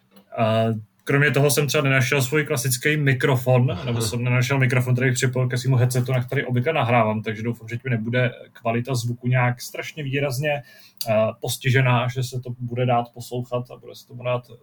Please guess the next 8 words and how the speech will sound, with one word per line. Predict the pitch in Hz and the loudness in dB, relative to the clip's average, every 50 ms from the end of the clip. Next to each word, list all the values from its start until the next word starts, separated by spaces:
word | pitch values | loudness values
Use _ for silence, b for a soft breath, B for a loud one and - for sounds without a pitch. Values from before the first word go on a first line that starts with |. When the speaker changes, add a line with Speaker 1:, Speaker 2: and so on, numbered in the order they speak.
| 123 123 | -8 -6
Speaker 1:
rozumět. | 120 113 110 123 120 117 113 113 - - | -4 -2 0 0 0 0 0 -2 -6 -4
Ale | 123 156 165 180 175 - | 0 0 0 0 0 -2
bohužel | 147 131 131 147 180 180 170 | -2 -2 0 2 2 2 2
dnešek | 165 - - 180 190 - - - - | 0 0 -2 -2 -4 -6 -10 -12 -6
nám | 165 160 160 143 | -4 -4 -4 -4
úplně | 143 135 160 165 170 170 151 - - - | -6 -6 -4 0 0 0 0 -2 -4 -8
ne-, | 139 131 123 | -10 -8 -6
nesvědčí. | 127 131 120 - - 135 127 123 - - 113 123 | -4 -4 -2 0 0 0 0 0 -2 -6 -8 -10